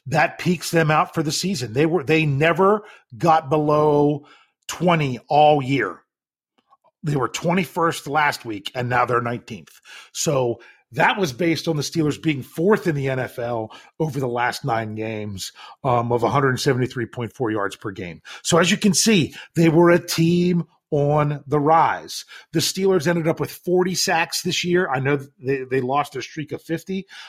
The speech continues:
I didn't even think they were gonna get forty, but they pulled in seven sacks. And twenty-five of those were over the last nine games.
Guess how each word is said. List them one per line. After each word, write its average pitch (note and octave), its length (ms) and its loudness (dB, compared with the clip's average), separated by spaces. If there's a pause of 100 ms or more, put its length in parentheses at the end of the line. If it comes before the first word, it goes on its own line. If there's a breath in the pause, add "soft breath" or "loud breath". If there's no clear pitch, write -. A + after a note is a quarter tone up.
(120 loud breath)
I G3 80 2
didn't F#3+ 100 2
even B2 120 -2
think C#3 120 -2
they D3 80 -2
were D3+ 120 2
gonna D3+ 40 -4
get E3+ 160 0
forty, G#3+ 480 0 (140)
but A#2+ 100 -12
they C3+ 100 -4
pulled C#3 240 -2
in C3 100 0
seven A2+ 320 -6
sacks. - 440 -12 (320 loud breath)
And E3 180 0
twenty-five G#3+ 800 4
of E3+ 80 2
those C#3+ 260 4
were C3+ 160 2
over C3 120 0
the B2+ 80 0
last B2 320 0
nine A#2+ 240 -6
games. - 460 -14